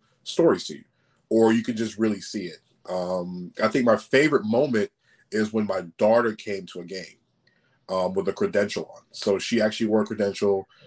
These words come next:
She had a chance to, she talks about to this day, you know, going to the game and eating the popcorn in the media section, the media room, and having a hot dog and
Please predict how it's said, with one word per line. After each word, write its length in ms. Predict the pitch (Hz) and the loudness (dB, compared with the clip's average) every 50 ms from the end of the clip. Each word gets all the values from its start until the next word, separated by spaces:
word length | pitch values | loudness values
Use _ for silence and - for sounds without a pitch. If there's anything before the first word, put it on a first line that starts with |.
| - _ | -20 _
She 280 | - - - 214 208 202 | -12 -8 -4 -2 -2 0
had 220 | 196 214 214 107 | 2 4 4 4
a 40 | 104 | 4
chance 360 | - - 113 110 107 107 - | 0 -2 -2 -2 -2 -4 -6
to, 60 | - - | -12 -14
she 140 | - - 123 | -4 -4 -2
talks 240 | 110 131 117 117 - | 0 2 0 0 0
about 160 | - - 110 | -2 -4 -4
to 80 | - 92 | -4 -10
this 140 | 90 87 | -10 -4
day, 240 | - 98 98 92 90 - _ _ _ _ _ _ | -2 -2 -2 -2 -6 -12 _ _ _ _ _ _
you 100 | _ 107 | _ -2
know, 140 | 101 98 92 | -2 -2 -2
going 300 | 90 90 104 107 113 110 | -2 0 2 2 2 2
to 60 | 110 | 0
the 100 | - 107 | -4 -4
game 260 | 95 107 107 107 104 104 | 0 2 2 2 2 0
and 80 | 101 - | -4 0
eating 200 | 110 113 113 107 | 0 0 2 2
the 80 | 104 | -2
popcorn 520 | - - 110 107 107 - - 113 110 107 104 | -2 0 -2 -2 -2 -2 -2 -2 0 0 0
in 60 | 95 | -2
the 60 | 95 | -6
media 300 | 95 98 101 98 107 101 | -8 -8 -4 -2 -2 0
section, 340 | - - 104 98 - - 90 | 2 2 0 0 0 -6 -10
the 80 | 92 | -8
media 240 | 98 101 98 101 101 | -8 -6 -2 -2 -2
room, 400 | 101 104 101 101 104 104 101 92 | 0 0 0 0 0 -2 -4 -6
and 160 | 87 85 85 - _ _ _ _ _ | -8 -12 -14 -16 _ _ _ _ _
having 280 | _ - 107 107 110 107 | _ 2 2 4 4 2
a 60 | 101 | 0
hot 240 | - 107 101 98 - | 0 0 0 0 0
dog 480 | - 101 101 101 101 101 104 98 92 95 | 0 2 4 4 4 2 2 0 -4 -8
and 240 | 90 87 87 87 | -12 -12 -14 -18